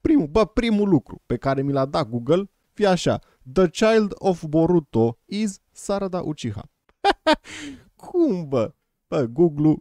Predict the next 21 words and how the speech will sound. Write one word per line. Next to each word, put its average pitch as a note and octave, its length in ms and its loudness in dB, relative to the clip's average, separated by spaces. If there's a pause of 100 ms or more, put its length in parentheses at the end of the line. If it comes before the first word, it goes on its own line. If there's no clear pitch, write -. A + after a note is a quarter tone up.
ești A#2 220 -6
beat, A2+ 320 -2
du-te G#2+ 240 -10
acasă. - 380 -14 (360)
Tot G3 160 -4
Google C#3+ 320 2
mi-a A#2 140 0
zis C#3 220 -4
că - 100 -6
Itachi, D3+ 420 -4
frate E3 320 -6
lui G#2+ 140 -10
Naruto. - 460 -12
So, E3+ 260 -8
you D#3 100 -2
never D3+ 240 -2
know. A2+ 220 -8
Ar G#2+ 140 -12
putea D3 220 -8
face C3+ 300 -8
un A2 140 -6